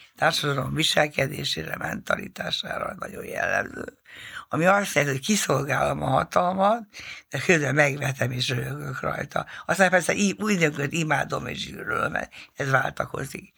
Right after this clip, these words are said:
Hát a magyar társadalom azt tanulta meg a történelemből, hogy amikor kollektívan fellépett, akkor mindig pofán csapták.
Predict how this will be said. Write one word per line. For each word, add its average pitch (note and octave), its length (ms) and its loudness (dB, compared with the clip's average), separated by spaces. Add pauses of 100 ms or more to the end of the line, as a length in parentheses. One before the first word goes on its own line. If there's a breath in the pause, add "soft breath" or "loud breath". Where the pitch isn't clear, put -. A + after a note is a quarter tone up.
(440 loud breath)
Hát C#3 140 0
a D3 80 6
magyar F#3 380 4
társadalom D#3+ 520 2
azt G3 260 4
tanulta D3 520 0
meg C#3+ 200 2
a C#3+ 80 -6
történelemből, C#3+ 1200 0 (460 loud breath)
hogy - 120 -6
amikor G3+ 460 2
kollektívan C#3 760 2
fellépett, C3+ 720 0
akkor D3+ 220 0
mindig C#3 340 -2
pofán - 440 -8
csapták. - 600 -6